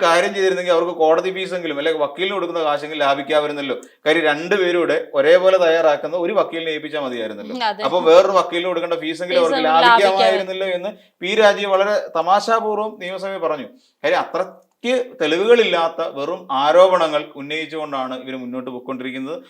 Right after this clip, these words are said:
Speaker 1: അതിന്റെ ഒടുവിലത്തെ ഉദാഹരണമായി നമുക്ക് ഈ, ഈ പറയുന്ന പ്രഹ്ലാദ് ജോഷിയുടെ പ്രസ്താവനയെ നമുക്ക് കാണാം.
Speaker 2: ഉം.
Speaker 1: ഇത് അതിനെ വിജയിച്ചിരുന്നെങ്കിൽ, എങ്ങാനും പ്രഹ്ലാദ് ജോഷിയുടെ വായിൽ നിന്നൊന്ന് വീണിരുന്നെങ്കിൽ ഒന്ന് ആലോചിച്ച് നോക്കി.
Speaker 2: ഉം.
Speaker 1: ഇപ്പൊ എൻ, എൻ കെ പ്രേമചന്ദ്രൻ ആ സ്പോട്ടിൽ ഇറങ്ങും മാധ്യമങ്ങളെ കാണാൻ,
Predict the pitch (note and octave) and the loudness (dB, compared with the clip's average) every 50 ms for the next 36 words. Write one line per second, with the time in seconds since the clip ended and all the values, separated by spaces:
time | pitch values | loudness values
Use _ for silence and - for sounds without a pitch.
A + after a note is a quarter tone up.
0 | _ _ - D#3 E3 E3+ F3 E3 D#3+ E3 D#3+ F#3+ G#3 A3+ A3 A3+ A3+ A3 G3+ E3+ | _ _ -2 0 0 2 2 2 2 2 4 4 4 4 2 2 0 0 -2 -2
1 | D#3 D#3 D#3+ E3 E3+ E3+ E3+ E3+ E3 D3 C#3 C3+ C#3 C3+ C3 C3 C3 C3+ C#3 D3 | 0 2 2 2 0 0 -2 -2 -2 -2 -4 -6 -6 -8 -10 -12 -12 -12 -14 -16
2 | D#3+ - _ - D3 D#3 F3 E3 D#3+ C#3+ C#3 C3+ B2+ C3 B2+ C3+ C3 B2+ C3 D3+ | -16 -18 _ -14 -12 -10 -6 -4 -2 -2 -2 -2 -4 -6 -6 -4 -4 0 2 2
3 | E3 D#3+ D#3 D#3 D3 D3+ C#3 C#3 B2+ A#2+ A#2+ - C3 C3 C3+ C#3 C#3+ C#3+ C#3+ D#3 | 2 2 0 -4 -6 -6 -6 -4 -6 -4 -4 -4 -4 -4 -4 -6 -8 -10 -6 -4
4 | E3 E3 D3+ - - - - G#3 G3+ F#2 _ - C#3+ F3 F#3+ - D3 D3 D#3 F3 | -2 -2 -2 -4 -6 -10 -18 -20 -20 -18 _ -8 -6 -4 -2 -2 -2 -2 -4 -6
5 | D#3 D3+ D3 F3 F#3+ F3+ F#3 G3 F#3 F3 D#3+ D3+ D3+ - _ _ _ - D3 D3+ | -8 -6 -4 -4 -4 -4 -6 -8 -8 -8 -8 -10 -12 -16 _ _ _ -2 -2 -2
6 | E3 F3 F#3+ G#3 G#3+ G#3+ G#3+ G#3+ G#3+ G#3 F#3+ F#3 F3 F3 F#3 F#3+ F#3 F3+ F3+ E3+ | 0 0 2 4 6 6 6 4 4 4 4 4 4 6 6 4 4 2 0 -2
7 | F3 F3+ F3+ E3+ D#3+ D#3 D#3 E3 E3 D#3+ D#3+ D#3+ D#3 D#3 D#3 D3 D3 C#3+ D3 D3 | -2 -2 0 2 2 2 2 0 0 -4 -6 -8 -10 -12 -12 -8 -8 -8 -6 -8
8 | D3 C#3+ C#3+ C#3+ C#3+ C#3+ C3+ B2+ B2+ B2+ B2+ B2+ C3 A2 - - D#2+ G#3+ G#3 G2+ | -8 -8 -10 -10 -10 -6 -4 -2 -2 -2 -4 -6 -10 -14 -14 -18 -20 -20 -20 -20
9 | F#2+ _ _ _ _ _ _ _ - D3+ D3 D3+ E3+ D3+ D#3 D3 C#3+ D#3+ F3 F3 | -20 _ _ _ _ _ _ _ 0 0 0 0 0 -4 -4 0 4 4 6 6
10 | F3 F3+ F3 F3+ F3 F3 F3 E3+ F3 F3 - E3 D#3+ E3+ F#3 F#3 G3 G3+ G3 F#3 | 6 6 4 4 2 2 0 0 -2 -2 -2 -2 0 0 0 0 2 2 2 2
11 | E3+ D#3 D3+ D3 D3 C#3+ D3+ D3 D3 D3 D3 C#3 C3 B2+ A#2 A2 - | 2 0 0 -2 -2 -2 -4 -6 -6 -4 -4 -4 -4 -6 -8 -8 -12